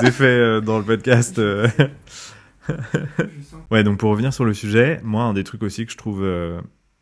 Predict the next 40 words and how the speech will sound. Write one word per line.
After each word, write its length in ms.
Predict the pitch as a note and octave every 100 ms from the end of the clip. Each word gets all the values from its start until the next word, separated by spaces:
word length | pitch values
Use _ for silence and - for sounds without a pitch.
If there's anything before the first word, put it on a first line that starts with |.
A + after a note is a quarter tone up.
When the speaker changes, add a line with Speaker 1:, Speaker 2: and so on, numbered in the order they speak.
| _
Speaker 1:
grave 380 | A2 G2+ G2+ A2
satisfaisant 800 | - G#2+ G2 G2+ A2+ G#2+ G#2+ C#3+ _ _ - - _ _ _ _ -
dans 560 | A2 F#2+ F#2+ F2+ F2
ma 260 | F2+ F2+ F2+
journée 380 | E2+ F#2+ G2 G2
parfaite, 380 | G2+ - A2
entre 180 | G#2+ F#2+
guillemets, 400 | F#2 F#2+ G2+ A#2 -
c'est 180 | -
aussi 260 | F#2+ F2+ A2+
genre 220 | A2 G2+
de 420 | F2+ F2+ F2 E2+ E2
prévoir 680 | - G#2+ G2+ G#2 A#2+ - _ -
un 100 | F#2+
moment 480 | F#2 F#2 G2+ A#2 - _ _ _ _ _
où 80 | G2+
je 80 | E2+
bosse 260 | F2+ F#2
pas. 280 | - F#2+ - _ _ _ _ _ _ _ _
Je 40 |
sais 40 | -
pas 80 |
si 60 | G#2
tu 80 | A2
vois 80 | G2+
ce 60 |
que 80 | G#2+
je 40 |
veux 60 | G2+
dire, 140 | G#2+
mais 80 | G#2
genre 180 | F#2 F#2
plutôt 240 | - G2+ A#2
que 40 |
d'être 180 | A2 G2+
dans 160 | G2+
le 60 | G2
truc 300 | - A#2 A2+
de, 100 | G2+
euh, 300 | G2+ G#2 F2+